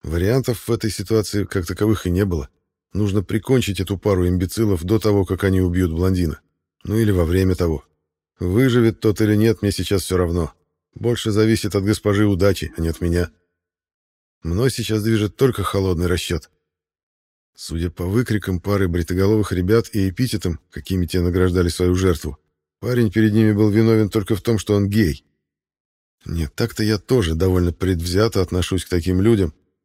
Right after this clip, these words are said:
особенно когда вижу сидящих за соседним столиком в баре. Выхоленные, женоподобные мужчины с цветным маникюром, тонной косметики на лице и жеманными манерами. Раздражает.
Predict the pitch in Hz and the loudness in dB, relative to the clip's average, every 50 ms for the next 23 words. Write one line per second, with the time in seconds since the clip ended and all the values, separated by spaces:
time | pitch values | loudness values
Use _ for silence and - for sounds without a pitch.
0 | _ _ - 78 - - 110 104 113 113 107 90 104 107 101 110 107 107 110 117 | _ _ -10 -8 -2 -2 0 2 2 2 2 2 0 2 2 2 2 4 2 2
1 | 104 101 - - 104 101 107 107 - - 98 101 101 95 - 110 98 - 107 98 | 0 0 -2 -2 0 0 0 0 0 -2 -2 -2 -2 -2 -2 -2 -2 0 0 0
2 | 101 101 92 - - 107 90 85 - 76 78 76 76 80 82 92 95 82 73 69 | 0 0 -2 0 0 0 0 0 -2 -4 -6 -6 -6 -4 0 2 2 2 0 -2
3 | - _ _ _ _ _ _ _ _ _ _ _ _ _ _ _ _ _ - 71 | -8 _ _ _ _ _ _ _ _ _ _ _ _ _ _ _ _ _ -10 -4
4 | 76 101 123 117 - 110 104 101 98 92 90 90 87 82 87 92 95 95 - 101 | 0 0 0 2 2 0 0 2 2 2 0 0 0 0 0 0 0 2 2 2
5 | 104 107 113 110 104 104 104 104 107 104 95 - - 113 127 120 101 92 - - | 2 4 2 2 2 0 0 0 0 0 -2 -4 -4 -2 -2 -2 -2 -2 -4 -6
6 | - 98 92 - 107 107 104 98 98 95 92 - - 117 113 104 95 85 - _ | -6 -6 -6 -2 -2 0 0 2 2 0 0 0 2 2 2 2 0 -2 -6 _
7 | _ _ _ _ - 110 113 110 104 98 - 95 92 - - 123 127 104 - - | _ _ _ _ -2 0 2 2 0 0 0 -2 -2 0 0 0 0 -2 -4 -4
8 | 107 101 107 104 101 - - 101 104 95 90 90 90 90 98 98 92 92 90 90 | -2 0 0 0 0 -2 -2 -2 0 0 0 0 0 0 0 2 0 0 0 0
9 | 90 90 87 98 104 104 101 98 87 78 - _ _ _ _ _ _ _ - 76 | 0 0 2 2 2 2 2 0 -2 -4 -8 _ _ _ _ _ _ _ -6 -6
10 | 95 98 92 107 117 117 92 80 85 87 95 90 78 - | -4 -2 0 2 2 2 2 2 0 0 0 -2 -2 -6